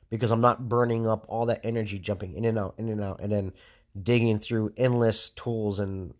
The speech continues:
oh my God, parts. It's just crazy. So anyway, guys, just wanna give you guys a quick update on that. Um,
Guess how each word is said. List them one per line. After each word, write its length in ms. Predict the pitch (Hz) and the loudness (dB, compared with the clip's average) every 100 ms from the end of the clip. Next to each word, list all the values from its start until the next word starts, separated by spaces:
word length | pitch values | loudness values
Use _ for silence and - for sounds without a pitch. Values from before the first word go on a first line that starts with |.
| _ _ _ - | _ _ _ -10
oh 240 | 120 101 | -4 -4
my 80 | 95 | -4
God, 240 | 92 95 - | -4 -6 0
parts. 520 | 117 113 104 - - _ _ _ _ _ | 4 4 2 -6 -16 _ _ _ _ _
It's 120 | 107 | -8
just 200 | - 98 | -4 -6
crazy. 420 | - 104 95 90 - _ _ _ | -2 -2 -2 -6 -10 _ _ _
So 380 | - 110 95 - _ - - _ | -2 2 2 0 _ -20 -20 _
anyway, 280 | - 190 190 | 6 8 10
guys, 400 | 185 180 180 - | 10 8 6 -2
just 160 | 135 139 | -8 -6
wanna 120 | 151 | -4
give 160 | 151 151 | -2 0
you 60 | |
guys 160 | 151 135 | 2 0
a 60 | |
quick 220 | 127 156 147 | -2 -4 -2
update 300 | 139 151 131 | -2 2 2
on 160 | 123 | 2
that. 340 | 131 139 135 - _ _ _ | 4 2 0 -6 _ _ _
Um, 500 | 131 127 127 127 123 | 2 4 6 4 0